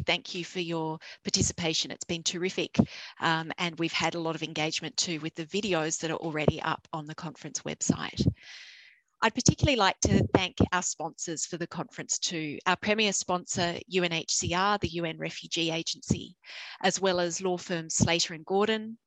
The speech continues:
Hall and Wilcox, Norton Rose Fulbright, Veress, and Wotton and Kearney for their sponsorship.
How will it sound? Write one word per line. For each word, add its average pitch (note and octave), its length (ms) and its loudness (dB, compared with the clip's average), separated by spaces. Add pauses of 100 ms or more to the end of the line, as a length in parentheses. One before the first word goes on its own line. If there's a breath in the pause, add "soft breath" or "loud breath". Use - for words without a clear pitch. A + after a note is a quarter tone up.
(320)
Hall F#3 320 4
and E3 100 -2
Wilcox, - 760 2 (560)
Norton F#3 340 2
Rose D#3 300 -2
Fulbright, G#3+ 720 2 (460)
Veress, F3+ 580 2 (320)
and F3 160 -4
Wotton D#3+ 400 -4
and D#3+ 120 -8
Kearney D#3 460 -2
for - 120 -10
their D#3+ 140 0
sponsorship. - 600 -4